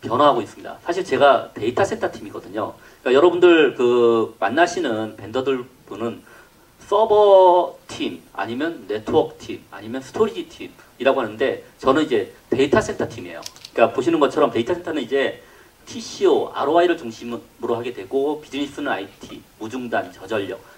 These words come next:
랜센 통합, 가상화 인식 등에 의해 가지고 데이터 센터는 지속적으로 변하고 있습니다. 근데 이 근간에는 단순히 서버만 있는 게 아니고 단순히 네트워크만 있는, 있는 것이 아니고 단순히 스토리지만 있는 것이 아니라 전체 다 같이 포함되어 있습니다. 그래서 데이터 센터는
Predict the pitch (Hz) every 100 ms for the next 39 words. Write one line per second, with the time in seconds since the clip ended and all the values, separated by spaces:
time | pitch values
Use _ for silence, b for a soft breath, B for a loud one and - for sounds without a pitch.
0 | B 123 143 151 135 - 95 - B B
1 | 110 131 160 139 110 - 160 135 127 107
2 | 101 117 104 98 - 127 - - 120 -
3 | - 156 160 B B - 180 190 190 170
4 | - 101 98 - - 143 147 - 113 131
5 | 127 113 131 - B B - - 135 185
6 | 170 - 220 196 185 151 143 135 110 92
7 | 135 135 - - 127 101 - 135 127 110
8 | 104 98 - _ 110 107 95 95 92 90
9 | 143 160 B - 110 117 117 - 220 196
10 | 135 110 101 92 90 95 - B B -
11 | 117 180 117 - - - 120 - - 226
12 | 220 135 95 - - - - _ _ _
13 | _ _ _ _ B B B 208 208 143
14 | 196 180 180 143 151 - -